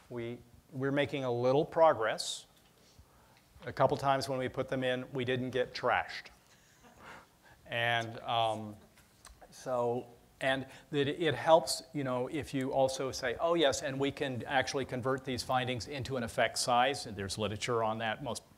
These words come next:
most of the people in their who are the R T C folks have no knowledge of the statistical manipulations that are possible. And, um, I think it's just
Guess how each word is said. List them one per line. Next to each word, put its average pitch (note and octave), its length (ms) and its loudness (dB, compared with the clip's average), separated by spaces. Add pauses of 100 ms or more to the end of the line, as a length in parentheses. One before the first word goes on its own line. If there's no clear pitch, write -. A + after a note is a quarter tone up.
(240)
most D3 220 2
of D3 60 -4
the A#2+ 40 -4
people B2 380 -2 (300)
in B2+ 100 -2
their A2+ 240 -2 (460)
who C3+ 200 0
are B2 280 4
the A2+ 380 0 (160)
R B2+ 100 2
T B2+ 180 -4
C B2 280 -4
folks A2+ 340 -4
have A#2 220 -2
no B2+ 680 4
knowledge A2+ 460 2
of G#2+ 100 -6
the G2+ 80 -6
statistical A2 640 -6
manipulations A2 760 -6
that A2+ 120 -6
are G#2+ 80 -4
possible. G#2 600 -4 (540)
And, A2 420 -4 (120)
um, G#2 420 -6 (400)
I C3+ 100 0
think D#3 200 -2
it's D3+ 160 -4
just C3+ 320 0